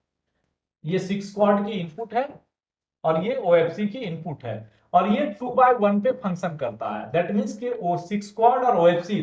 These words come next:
दोनों अगर function कर रहा है तो भी ये आउटपुट देगा,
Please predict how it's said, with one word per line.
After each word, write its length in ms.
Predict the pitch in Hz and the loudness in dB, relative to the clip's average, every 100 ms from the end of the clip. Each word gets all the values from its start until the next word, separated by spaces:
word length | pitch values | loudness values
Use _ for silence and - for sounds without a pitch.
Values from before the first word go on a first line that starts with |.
| - | -2
दोनों 280 | 160 208 | 0 4
अगर 260 | 269 254 - | 4 4 0
function 360 | 220 202 214 196 | 0 2 0 4
कर 120 | 170 | 4
रहा 220 | 151 156 | 4 4
है 300 | 233 226 - - - | 4 0 -12 -20 -6
तो 140 | 196 | -2
भी 140 | 190 214 | 0 0
ये 120 | 233 | 4
आउटपुट 480 | 240 202 - 220 180 | 4 4 -2 -8 0
देगा, 340 | 196 202 240 | 2 2 -2